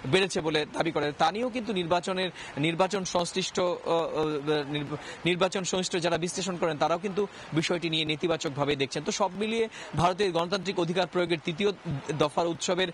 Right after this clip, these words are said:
এখনো পর্যন্ত যে ছবিটা, সেটি কিন্তু নির্বিঘ্নে, শান্তিপূর্ণ এবং উৎসবের মুখ, উৎসবের আবেগেই এগিয়ে চলছে। তো এই ছিল আমার কাছে, আহ, ভারতের, উত্তর পূর্ব ভারতের আসাম থেকে তৃতীয়, আহ, দফার ভারতের ভোট গ্রহণ কেন্দ্রের বিষয়ে আমার কাছে থাকা সবশেষ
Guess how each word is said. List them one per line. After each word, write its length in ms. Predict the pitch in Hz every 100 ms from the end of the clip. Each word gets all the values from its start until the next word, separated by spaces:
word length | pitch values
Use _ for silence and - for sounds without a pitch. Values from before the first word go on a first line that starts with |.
| - -
এখনো 280 | 143 220 240
পর্যন্ত 400 | 240 196 214 196
যে 120 | 180
ছবিটা, 320 | - 180 190
সেটি 180 | 196 165
কিন্তু 220 | 160 151
নির্বিঘ্নে, 460 | 151 156 175 165 226
শান্তিপূর্ণ 520 | 170 151 139 156 196
এবং 260 | 180 143 135 - 165
উৎসবের 400 | 190 208 180 170
মুখ, 140 | 160 -
উৎসবের 440 | 175 - 214 202 190
আবেগেই 420 | 160 160 226 226
এগিয়ে 260 | 170 143
চলছে। 240 | 135 139 147
তো 80 | 185
এই 80 |
ছিল 160 | 202 220
আমার 200 | 208 202
কাছে, 260 | 202 226 220
আহ, 560 | - - - 160 156
ভারতের, 400 | 143 151 160 -
উত্তর 200 | 185 214 180
পূর্ব 240 | 196 180
ভারতের 260 | 170 165 151
আসাম 260 | 147 180
থেকে 280 | 175 185 196 - - -
তৃতীয়, 320 | 214 208 226 220
আহ, 340 | 214 - 175
দফার 420 | 165 170 190 175
ভারতের 480 | - 151 147 156 170 156 151
ভোট 160 | 156
গ্রহণ 300 | 156 165 165
কেন্দ্রের 320 | 160 170 175 139 - 143 151 135
বিষয়ে 320 | 143 - 226 233
আমার 220 | 160 151
কাছে 180 | 160 160
থাকা 240 | 139 143 - -
সবশেষ 340 | 180 151 156